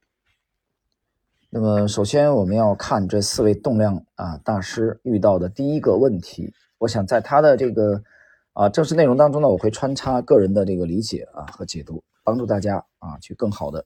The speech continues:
<clears throat> 消化掌握书中的内容。因为由于这些问题都不是编者杜撰的啊，都来自于实战，都来自于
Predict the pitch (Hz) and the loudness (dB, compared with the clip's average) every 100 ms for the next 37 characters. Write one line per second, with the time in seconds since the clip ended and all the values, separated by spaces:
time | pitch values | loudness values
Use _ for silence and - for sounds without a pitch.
0 | _ 90 73 - _ _ _ _ _ - | _ -12 -12 -14 _ _ _ _ _ -4
1 | - 123 127 76 - 82 101 113 120 127 | 2 2 2 -2 -4 -4 -4 -4 -2 0
2 | 123 120 78 - 123 135 160 220 233 226 | 2 2 0 -4 2 6 8 8 10 8
3 | 226 202 - 143 151 190 165 139 - 180 | 8 4 2 0 4 4 4 2 2 2
4 | 185 143 92 135 160 123 85 - 73 - | 4 2 0 2 4 4 0 -12 -18 4
5 | 175 160 113 131 113 110 98 101 85 - | 6 6 4 2 2 2 0 0 0 4
6 | 196 208 135 151 - 175 123 131 | 8 8 8 6 2 2 4 0